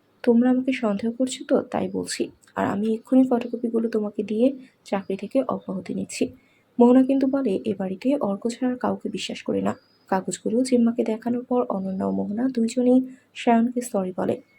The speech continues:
বলে, "যা, তুই বুঝো যা।" অনন্যা বলে, "মিস্টার বাসু, আমি সায়ন ও বিভাসকে অবিশ্বাস করি না।"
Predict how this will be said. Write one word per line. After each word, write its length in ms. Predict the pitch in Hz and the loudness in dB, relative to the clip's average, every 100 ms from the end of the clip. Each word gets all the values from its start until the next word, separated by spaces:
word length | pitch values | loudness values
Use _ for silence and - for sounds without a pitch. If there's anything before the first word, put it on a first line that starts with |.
| _ | _
বলে, 200 | 202 208 233 | 0 0 0
"যা, 180 | 196 - | -2 -8
তুই 160 | - 202 | -6 -6
বুঝো 320 | - 185 180 180 | -4 -6 -6 -6
যা।" 160 | 175 196 _ _ _ - | -4 -4 _ _ _ 4
অনন্যা 320 | 226 233 247 | 6 6 4
বলে, 220 | 262 254 190 | 2 2 2
"মিস্টার 340 | 190 190 - 196 | 0 -2 -2 -2
বাসু, 300 | 190 - 262 - | -2 0 0 0
আমি 180 | - 185 | -4 -8
সায়ন 380 | 190 202 196 233 262 | -4 -2 0 0 -2
ও 60 | 208 | -4
বিভাসকে 500 | 202 214 220 - 240 233 - _ - | -4 -4 -4 0 2 2 -4 _ -2
অবিশ্বাস 440 | 190 190 - 196 | -2 -2 -6 -8
করি 200 | - 180 | -6 -4
না।" 100 | 180 | -4